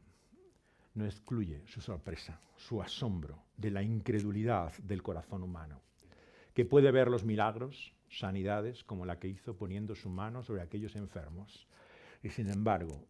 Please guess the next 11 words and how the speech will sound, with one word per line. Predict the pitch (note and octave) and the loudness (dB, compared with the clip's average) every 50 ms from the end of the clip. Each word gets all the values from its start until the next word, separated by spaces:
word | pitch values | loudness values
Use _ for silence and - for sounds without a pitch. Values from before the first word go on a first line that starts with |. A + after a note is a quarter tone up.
| _ - | _ -12
no | - G2+ G2 G2 G2+ G#2+ G#2 | -8 -6 -4 -4 -4 -4 -6
creían | - A2 G2 F2+ D#2+ D#2 C#2+ C2 C2 E2+ - | -4 -2 -2 -2 -2 -4 -6 -8 -12 -12 -10
en | - G#2 G2 | -6 -6 -4
la | F2+ D#2+ | -4 -4
realidad | F2 F2+ E2 E2 D#2+ E2 F#2+ F#2+ F#2 E2 | -4 -4 -4 -2 -2 -2 -2 -2 -2 -4
de | E2 D#2+ | -6 -8
quién | - - F2 E2 D#2 | -8 -8 -6 -6 -4
era | D#2+ D2+ D#2 D#2 D#2 | -6 -6 -6 -6 -8
Él. | D#2 D#2 D2+ - - - - _ _ _ _ _ _ _ _ _ _ _ _ _ _ _ - - - - - - - - - - - - _ _ _ _ _ _ _ _ _ _ _ _ _ _ _ - _ _ _ _ | -8 -10 -12 -14 -18 -20 -20 _ _ _ _ _ _ _ _ _ _ _ _ _ _ _ -20 -20 -20 -20 -20 -20 -20 -20 -20 -20 -20 -20 _ _ _ _ _ _ _ _ _ _ _ _ _ _ _ -20 _ _ _ _
Y | B2 B2 | 0 2
así | A2 - - - C3+ G#2 D#2 | 2 2 0 0 0 0 -2